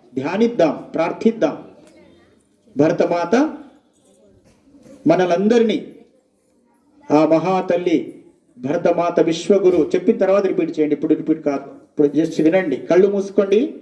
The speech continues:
దేశ అందరినీ స్మరిద్దాం. గాంధీజీ, నేతాజీ, ప్రతి ఒక్కరు, భగత్ సింగ్, వివేకానంద స్వామి, ప్రతి ఒక్క దేశభక్తుడు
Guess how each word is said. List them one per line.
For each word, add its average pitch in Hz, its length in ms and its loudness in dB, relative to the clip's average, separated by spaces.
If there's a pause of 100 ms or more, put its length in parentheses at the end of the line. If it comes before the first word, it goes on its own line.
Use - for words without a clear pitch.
(600)
దేశ 190 260 2
అందరినీ 226 840 0
స్మరిద్దాం. 165 640 -2 (480)
గాంధీజీ, 156 500 2
నేతాజీ, 160 640 0 (840)
ప్రతి 185 240 4
ఒక్కరు, 202 440 2
భగత్ 156 360 -4
సింగ్, 151 260 -6 (180)
వివేకానంద 165 600 -4
స్వామి, 156 380 -2
ప్రతి 160 300 -2
ఒక్క 170 280 -2
దేశభక్తుడు 180 1040 0